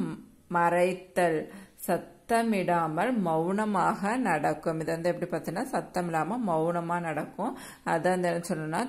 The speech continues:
த்ரோபவம் அப்படின்னு சொல்றோம். நெக்ஸ்ட் அனுக்கிரகம் அப்படின்னா அருள். அருள் புரிதல். திருவிழா முடிஞ்சு அருள் புரிதல், அதை வந்து என்ன சொல்லணும்னா அனுக்கிரகம். நடராஜர் உஸ்-, உற்சவம்,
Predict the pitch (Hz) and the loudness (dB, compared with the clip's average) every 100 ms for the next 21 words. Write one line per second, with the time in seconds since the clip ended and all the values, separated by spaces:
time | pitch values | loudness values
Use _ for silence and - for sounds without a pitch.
0 | - - 175 175 196 185 160 170 175 147 | -4 2 6 6 4 4 4 4 2 -2
1 | 156 208 - 151 156 214 - - - 170 | -2 -2 -2 -4 -2 -2 -4 -12 -12 -8
2 | 170 - - 220 170 170 208 202 196 175 | -6 -6 -2 2 2 2 -2 2 4 4
3 | 208 180 170 151 160 156 202 285 - 165 | 4 0 0 0 -2 -2 -2 -2 -2 0
4 | 180 165 185 170 156 - - - - 175 | 2 4 4 4 0 -8 -20 -14 2 4
5 | 180 220 226 196 175 165 170 - 175 180 | 4 2 0 2 4 4 2 2 -4 0
6 | 196 196 196 190 185 175 170 175 226 226 | 0 2 4 4 4 0 -2 -2 0 2
7 | 175 180 190 180 160 151 160 160 165 160 | 2 2 0 2 2 2 2 0 -2 0
8 | 170 170 165 214 247 226 165 165 165 151 | -2 -2 -2 -2 -2 -2 -2 -2 -4 -4
9 | 180 247 156 165 175 165 156 160 170 202 | -4 -2 0 -2 0 2 0 0 -2 -2
10 | - - - - - 175 165 175 202 190 | -4 -12 -18 -12 -2 2 2 4 2 4
11 | 220 226 208 - - - _ _ - - | 0 0 -2 -4 -10 -20 _ _ -20 -20
12 | - _ _ _ _ _ - _ _ - | -20 _ _ _ _ _ -20 _ _ -8
13 | 190 190 - - 220 175 156 180 | -6 -6 -8 0 4 4 4 0